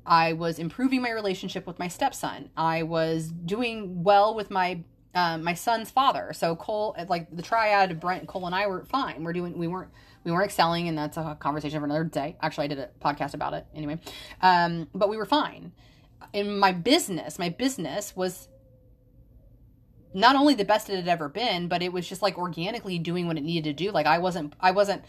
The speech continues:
I was working, but I didn't have to push. I didn't have to grind. I didn't have to work hard.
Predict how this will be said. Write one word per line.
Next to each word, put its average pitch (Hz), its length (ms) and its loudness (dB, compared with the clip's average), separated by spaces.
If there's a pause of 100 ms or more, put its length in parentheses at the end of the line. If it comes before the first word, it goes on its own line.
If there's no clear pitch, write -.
(180)
I 214 100 10
was 285 100 6
working, 320 560 0
but 220 100 4
I 208 40 8
didn't 220 160 0
have 226 140 0
to 175 180 -4
push. - 480 -2 (160)
I 185 80 -2
didn't 196 80 0
have 220 100 -2
to 208 40 -4
grind. 170 460 0
I 139 40 -8
didn't 190 100 -2
have 196 80 -4
to 196 60 -2
work 180 160 -2
hard. 185 380 2